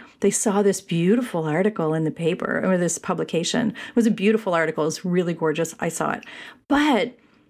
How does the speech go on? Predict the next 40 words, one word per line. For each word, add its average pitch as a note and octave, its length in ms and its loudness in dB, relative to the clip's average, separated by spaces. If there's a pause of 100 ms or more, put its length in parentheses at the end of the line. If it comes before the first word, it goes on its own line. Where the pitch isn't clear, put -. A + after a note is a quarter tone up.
(340)
it A3+ 180 4
didn't A3 380 4
match F3 340 0
what E3 140 2
was F3 100 -2
happening E3 400 -2
on D#3+ 80 2
the D#3 180 -2
outside E3 360 0
of D#3 80 -2
her D#3+ 80 0
shop, G3+ 400 0
and F#3 80 0
it - 40 -2
was - 120 -4
kinda E3 240 -2
hard D#3+ 200 0
to D#3+ 60 -4
see D#3+ 220 -4
the C#3+ 80 -2
front D3+ 260 0
of C#3+ 60 -2
her D3 120 -4
shop. A3+ 440 0
You F#3+ 60 -2
had D#3+ 100 -4
to E3 80 -2
go E3 140 0
through, D#3+ 200 -4
like, D3+ 220 -2
she - 120 -4
was E3+ 160 -2
in E3 120 -2
a - 240 0
strip - 340 -4
mall F3+ 240 0
kind E3+ 240 -2
of E3 100 -2
thing, F3+ 380 0
and B3 160 2